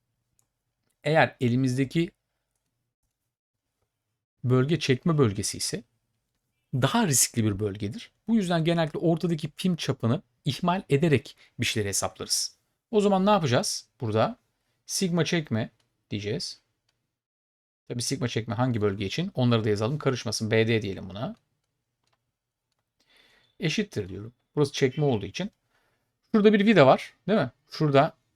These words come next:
bir vida boşluğu var aslında. Üç boyutu düşündüğümüzde. O vidanın da ölçüsü ne kadarmış? On altı milimetreymiş, değil mi? O zaman ben ne yapacağım? Bu on altı milimetreyi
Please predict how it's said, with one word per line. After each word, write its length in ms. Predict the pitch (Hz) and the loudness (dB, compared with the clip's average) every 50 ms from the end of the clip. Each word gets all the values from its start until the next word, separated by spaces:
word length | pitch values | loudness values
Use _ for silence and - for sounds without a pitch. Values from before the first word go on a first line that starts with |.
| _ _ _ | _ _ _
bir 300 | 127 131 - - - - _ - | -4 -4 -4 -6 -10 -14 _ -6
vida 240 | 135 135 120 110 104 | -2 0 0 2 2
boşluğu 320 | 107 104 - - 107 98 | 0 -2 -2 -4 -4 -4
var 100 | 95 92 | -2 -2
aslında. 580 | 92 - - - - 92 95 101 139 190 196 - _ | -4 -4 -6 -8 -10 -10 -8 -8 -8 -8 -10 -12 _
Üç 180 | - 113 - - | -10 -10 -4 -2
boyutu 260 | 123 107 98 107 101 | -2 -2 0 -2 -6
düşündüğümüzde. 720 | 98 - - 101 95 95 92 92 95 - - 120 151 208 - _ _ _ _ _ _ _ - | -8 -8 -8 -8 -8 -8 -10 -10 -12 -8 -6 -6 -6 -6 -8 _ _ _ _ _ _ _ 2
O 120 | 151 156 | 2 2
vidanın 280 | 160 151 160 160 160 156 | 4 2 2 2 2 2
da 40 | |
ölçüsü 300 | 156 151 147 - - 185 | 2 2 0 -2 -4 -4
ne 60 | 175 147 | -2 0
kadarmış? 520 | 143 113 110 107 123 175 220 220 - - _ - | 2 4 4 4 2 0 -2 -4 -6 -12 _ 0
On 140 | 196 196 170 | 0 2 4
altı 220 | 135 117 113 - | 4 2 2 -2
milimetreymiş, 680 | 101 92 98 101 104 - - - - _ - - - - | -6 -8 -10 -12 -14 -16 -20 -20 -20 _ -20 -14 -6 -4
değil 120 | 240 214 | -4 -4
mi? 80 | 127 - - _ _ _ _ _ _ _ _ _ _ _ _ | -4 -6 -12 _ _ _ _ _ _ _ _ _ _ _ _
O 80 | - 139 | -2 0
zaman 200 | 160 185 180 185 | 0 0 0 0
ben 160 | 185 185 190 | 0 2 2
ne 40 | 202 | 2
yapacağım? 360 | 202 190 156 117 135 185 120 - _ _ - | 2 2 2 0 -2 -2 -4 -6 _ _ -10
Bu 60 | - | -4
on 180 | - 175 196 220 | 0 2 4 4
altı 260 | 208 170 147 - 123 | 4 4 2 0 -2
milimetreyi 580 | 113 110 104 98 95 - - 98 98 131 196 | -2 -2 -2 -4 -8 -10 -10 -8 -8 -8 -10